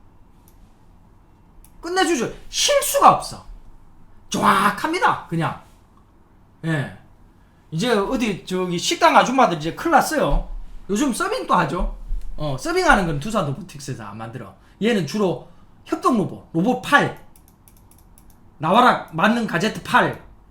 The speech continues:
그, 어, 대가빠리에서 뭐 팔 나오죠. 그거, 그거 만드는데요. 잘합니다. 예. 그래서 이마에 올라가고도 앞으로 또 올라갑니다. 아이, 멀었어요, 얘는.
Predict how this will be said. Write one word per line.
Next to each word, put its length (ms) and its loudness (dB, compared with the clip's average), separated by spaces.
그, 200 -8
어, 260 -8
대가빠리에서 600 2
뭐 340 -2
팔 180 0
나오죠. 540 2
그거, 320 0
그거 200 -2
만드는데요. 600 -2
잘합니다. 720 -4
예. 320 -2
그래서 760 0
이마에 540 6
올라가고도 800 4
앞으로 420 0
또 80 -2
올라갑니다. 800 4
아이, 220 6
멀었어요, 1000 2
얘는. 640 -2